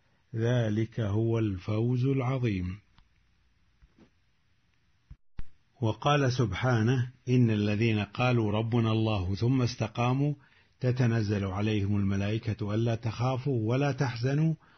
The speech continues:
وأبشروا بالجنة التي كنتم توعدون، نحن أولياؤكم في الحياة الدنيا وفي الآخرة، ولكم فيها ما تشتهي أنفسكم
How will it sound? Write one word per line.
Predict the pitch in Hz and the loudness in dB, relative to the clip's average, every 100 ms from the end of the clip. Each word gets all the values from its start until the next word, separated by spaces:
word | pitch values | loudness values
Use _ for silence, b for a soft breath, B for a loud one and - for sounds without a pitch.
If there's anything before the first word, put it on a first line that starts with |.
| b b | b b
وأبشروا | 117 135 180 151 - 151 135 | -2 0 0 -2 0 0 2
بالجنة | 123 110 120 123 113 - | 0 0 2 2 0 -2
التي | 110 104 - 104 | -2 -2 -2 -4
كنتم | - 135 151 123 123 | -2 -2 -2 0 -2
توعدون، | 104 110 98 95 92 85 - b b b b b - | -2 -4 -4 -4 -6 -8 -12 b b b b b -6
نحن | 110 - 107 | -4 0 0
أولياؤكم | 98 98 98 113 107 95 98 90 | 0 0 0 0 0 -4 -6 -4
في | 104 | -4
الحياة | 95 113 104 - | -2 -2 -2 -4
الدنيا | 92 117 113 104 95 | -6 -2 0 0 0
وفي | 101 107 | -2 -2
الآخرة، | 127 117 110 143 151 156 b b b b b | 0 0 -2 -2 -2 -2 b b b b b
ولكم | 110 131 156 - 147 | 0 2 2 2 2
فيها | 127 156 147 147 151 147 | 4 2 4 2 2 2
ما | 113 131 160 | 2 2 2
تشتهي | 151 156 - - 143 139 127 | 2 0 0 0 2 2 2
أنفسكم | 123 143 143 143 - 156 156 | 2 0 0 -2 0 0 0